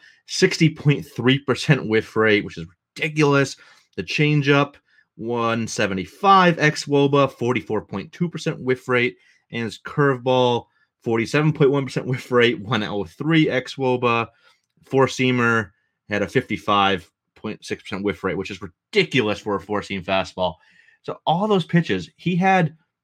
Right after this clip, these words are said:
was it one, two, three, four, five pitches with a put-away rate above twenty percent. He's the type of arm I look for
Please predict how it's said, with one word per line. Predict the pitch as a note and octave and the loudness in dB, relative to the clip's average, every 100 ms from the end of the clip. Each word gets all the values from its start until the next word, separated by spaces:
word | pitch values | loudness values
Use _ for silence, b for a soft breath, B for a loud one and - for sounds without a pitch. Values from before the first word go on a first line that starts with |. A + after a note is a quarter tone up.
| _ | _
was | G#2+ - | -16 -14
it | - | -12
one, | A#2+ | -14
two, | - - | -18 -20
three, | C#2+ C2+ | -16 -14
four, | - B1 G#1+ - _ | -12 -12 -12 -16 _
five | _ E3 F#3 F#3+ F3 | _ 4 6 4 2
pitches | E3+ C#3 | 0 0
with | B2 | 0
a | G#2 | 0
put-away | - C#3 A#2+ G#2+ | 2 4 4 4
rate | G2+ G2+ | 4 2
above | F2 G2+ F2+ | 0 -2 -2
twenty | - G2+ F#2+ | -4 -6 -6
percent. | F2 - E2 - b b b b b - | -8 -6 -8 -8 b b b b b -8
He's | E3+ A3+ A3 | -2 -2 -2
the | |
type | E3+ F3 E3 | 0 0 0
of | - | 0
arm | C3 C#3 | 2 4
I | A#2 | 2
look | G2+ B2 - | 2 2 0
for | - A2 G2 F2 F2 F2 | -2 0 0 2 0 -4